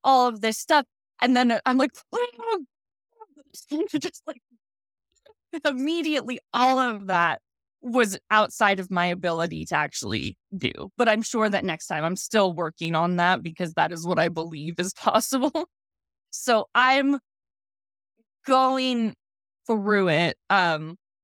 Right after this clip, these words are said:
having these contractions and they're getting more intense. And so I'm just kind of able to move completely freely because I'm at home and I'm not going anywhere. So I don't have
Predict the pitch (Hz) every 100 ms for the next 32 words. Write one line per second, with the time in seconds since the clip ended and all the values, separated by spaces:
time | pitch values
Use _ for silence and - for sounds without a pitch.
0 | _ _ _ _ _ - - _ _ _
1 | 233 233 226 226 220 208 208 - 208 208
2 | - 185 175 - 175 175 170 180 180 180
3 | 185 196 196 190 190 190 190 - 170 175
4 | 175 185 185 202 226 247 254 - 220 220
5 | 220 208 - - - - 214 220 269 233
6 | 196 190 214 196 202 - 196 190 104 190
7 | - 185 185 185 185 180 175 - 190 185
8 | - 208 196 - 180 190 170 - 170 143
9 | 143 156 170 160 - - 160 - 151 135
10 | 139 143 143 - - 156 _ _ - -
11 | 185 180 185 175 165 - 180 160